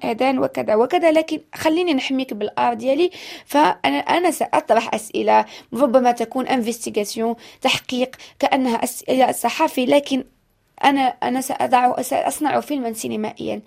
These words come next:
ماشي فيلم روبورتاج وماشي وثائقي كلاسيكي. هذا فورما هيبريد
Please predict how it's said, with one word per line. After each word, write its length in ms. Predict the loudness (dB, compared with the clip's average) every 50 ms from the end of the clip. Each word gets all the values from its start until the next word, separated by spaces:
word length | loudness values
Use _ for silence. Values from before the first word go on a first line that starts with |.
| -18 -20 -20 -20 _ _
ماشي 380 | 0 2 2 2 0 -2 -4 -4
فيلم 340 | -2 -2 -2 -2 -2 -4 -6 -10 -18 -20 -8 _ 0
روبورتاج 580 | 2 2 2 0 -2 2 6 4 4 6 4
وماشي 400 | 0 0 0 0 0 -2 -2 2
وثائقي 500 | 2 2 2 2 0 -2 -4 -6 -8 -10
كلاسيكي. 600 | -12 -6 -4 -4 -4 -4 -6 -10 -6 -4 -6 -6 -6 -10 -18 -20 -10 0
هذا 320 | 2 4 6 6 6 6
فورما 400 | 4 2 0 2 2 2 2 2 2 2
هيبريد 400 | 2 2 4 2 2 2 2